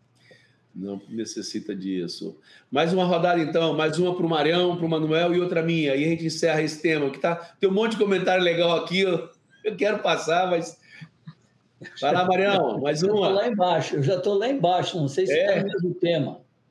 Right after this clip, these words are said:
Speaker 1: Então tá bom, eu tô segurando aqui. Eu vou ler aqui, ó.
Speaker 2: Vai.
Speaker 1: O Hélio da Silva disse uma coisa muito legal. "Como o homem não cometeu pecado, mesmo sendo tentado, porque nunca fez a sua própria vontade."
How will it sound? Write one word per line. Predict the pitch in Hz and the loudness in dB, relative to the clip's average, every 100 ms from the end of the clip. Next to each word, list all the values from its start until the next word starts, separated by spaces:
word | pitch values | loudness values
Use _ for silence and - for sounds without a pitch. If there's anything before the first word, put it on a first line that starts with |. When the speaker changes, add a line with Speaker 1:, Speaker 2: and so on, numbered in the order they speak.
| _ - | _ -6
Speaker 1:
Então | 143 | -4
tá | 156 175 | -2 0
bom, | 170 175 | 0 0
eu | 160 | 0
tô | 170 | 0
segurando | 180 196 190 190 190 | -2 -2 0 2 0
aqui. | 180 170 | 0 -2
Eu | 165 | 0
vou | 190 | 0
ler | 190 | 0
aqui, | 185 175 156 | 0 -2 0
ó. | 127 110 - - _ - | 0 -4 -10 -16 _ -10
Speaker 2:
Vai. | 139 135 | -2 0
Speaker 1:
O | |
Hélio | 208 196 175 | 2 0 0
da | 151 | -2
Silva | - 185 190 160 | -2 -2 0 0
disse | 151 180 185 | -2 -2 -2
uma | 180 | -2
coisa | 175 180 | 0 0
muito | 208 214 | 0 0
legal. | 202 156 143 123 - - _ _ | 0 0 0 0 -4 -10 _ _
"Como | 180 180 | -4 0
o | |
homem | 180 196 185 165 | 0 2 0 0
não | 180 190 | 0 -2
cometeu | 185 180 180 170 | -2 -2 -2 -4
pecado, | 165 160 151 143 123 107 - _ | -4 -4 -2 -2 -2 -8 -14 _
mesmo | 139 143 185 214 196 196 | -10 -2 0 0 -2 -4
sendo | 175 185 175 | -4 -4 -4
tentado, | 165 - 196 165 143 147 143 160 | -6 -6 -4 -4 -2 -2 0 0
porque | 151 139 156 | -2 -6 -8
nunca | 143 139 160 220 277 - 190 | -8 -8 -6 -6 -6 -4 -4
fez | - 147 156 160 - - _ _ | -4 -4 -4 -4 -10 -18 _ _
a | 120 | -10
sua | - 143 - | -4 -4 -2
própria | 165 165 165 | -2 -2 -2
vontade." | 143 143 123 127 120 98 | -4 -6 -4 -2 -2 -4